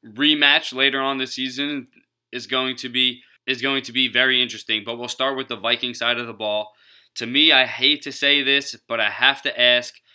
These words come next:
for somebody who am ver-, is very high on Cook, and I am ne-, I will never abandon him. I think he is a top-tier guy, but I think the question does have to be asked, is he catching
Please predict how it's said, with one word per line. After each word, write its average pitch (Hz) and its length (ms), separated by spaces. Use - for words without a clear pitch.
for 113 120
somebody 135 540
who 123 300
am 117 240
ver-, 135 260
is 120 160
very 151 260
high 135 300
on 120 240
Cook, 131 260
and 113 140
I 110 100
am 104 300
ne-, 127 140
I 131 80
will 117 200
never 120 500
abandon 135 400
him. 135 200
I 120 120
think 127 220
he 117 200
is 139 180
a 131 60
top-tier 123 540
guy, 135 240
but 117 160
I 113 80
think 123 240
the 110 60
question 127 520
does 160 220
have 139 180
to 127 80
be 120 180
asked, 127 420
is 165 220
he 151 120
catching 135 480